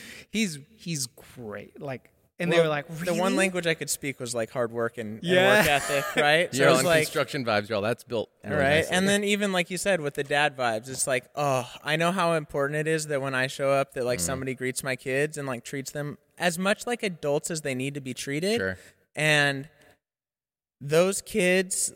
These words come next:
Speaker 2: as soon as you, like, broke through the wall of, like, "I'm somebody that's here to buy your coffee," and was just like, "I'm willing to be a goon with you."
Speaker 3: Oh, for sure.
Speaker 2: And just, like, goober out and, like, play and scare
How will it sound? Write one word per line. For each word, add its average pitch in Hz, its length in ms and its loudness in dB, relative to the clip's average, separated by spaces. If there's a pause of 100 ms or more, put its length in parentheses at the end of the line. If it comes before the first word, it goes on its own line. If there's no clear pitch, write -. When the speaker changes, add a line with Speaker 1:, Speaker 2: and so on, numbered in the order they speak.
Speaker 2:
as 147 180 -2
soon 165 280 0
as 175 160 -2
you, 175 100 0
like, 143 300 0
broke 127 320 0
through 151 300 -2
the 143 100 0
wall 127 400 4
of, 135 160 0
like, 117 400 -2
"I'm 123 260 -2
somebody 117 600 -2
that's 107 220 -6
here 120 760 0
to 113 140 -10
buy 113 240 -2
your 113 180 -2
coffee," 131 640 -4
and 123 280 -8
was 113 200 -6
just 110 180 -6
like, 113 220 -8
"I'm 123 280 -6
willing 117 360 -4
to 120 80 -8
be 117 160 -6
a 110 80 -2
goon 113 320 -6
with 160 160 -6
you." 185 260 -2
Speaker 3:
Oh, 95 140 -4
for 80 160 -12
sure. - 180 -6
Speaker 2:
And 131 160 -4
just, 135 320 -2
like, 123 480 -6
goober 131 400 0
out 123 340 0
and, 127 200 -8
like, 110 260 -8
play 123 540 0
and 117 200 -8
scare 123 640 0